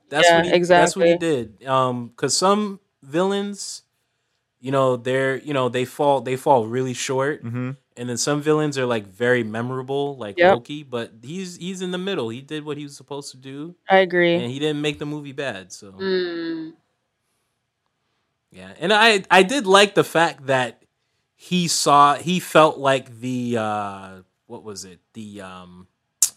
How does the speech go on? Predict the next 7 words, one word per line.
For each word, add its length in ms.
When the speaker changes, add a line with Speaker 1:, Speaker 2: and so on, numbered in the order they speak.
Speaker 1:
like, 220
he 120
felt 280
like 200
the 80
forgotten 580
son. 500